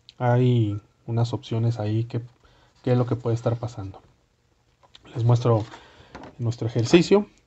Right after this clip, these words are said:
Aquí tenemos, recuerden,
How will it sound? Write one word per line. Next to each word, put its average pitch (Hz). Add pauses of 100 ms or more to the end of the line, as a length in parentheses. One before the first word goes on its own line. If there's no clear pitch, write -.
(1200)
Aquí 139
tenemos, 160 (400)
recuerden, 131